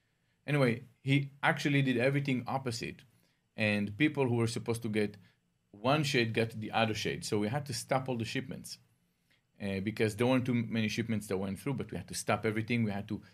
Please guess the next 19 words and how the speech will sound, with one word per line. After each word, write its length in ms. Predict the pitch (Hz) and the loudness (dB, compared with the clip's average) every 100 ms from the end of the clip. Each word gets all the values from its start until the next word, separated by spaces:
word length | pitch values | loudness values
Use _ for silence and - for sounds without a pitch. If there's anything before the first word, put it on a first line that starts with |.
| _ _ - | _ _ -4
reallocate 500 | 117 123 123 120 117 | 4 4 4 2 -2
the 60 | 117 | -2
production, 560 | 104 92 110 113 131 | -4 0 0 0 -2
something 440 | 127 117 113 110 101 | 0 0 0 0 -2
that 180 | 95 - | -4 -2
we 160 | 147 | 0
thought 300 | 175 107 101 | 0 0 -2
will 100 | 95 | -4
take 220 | 92 95 | -4 -4
us 180 | 90 - | -6 -8
two 220 | - 147 | -10 -8
days. 400 | 147 71 87 - - _ _ _ _ 85 | -4 -4 -4 -12 -18 _ _ _ _ -4
But 280 | 78 - - _ _ _ _ 95 | -4 -4 -18 _ _ _ _ -6
in 60 | |
reality, 520 | 104 131 156 139 95 | 4 6 4 2 -2
it 60 | 87 | -2
took 200 | 90 85 | -6 -4
us 260 | 76 80 - | -4 -4 -8
about 480 | 82 69 57 - | -8 -8 -8 -12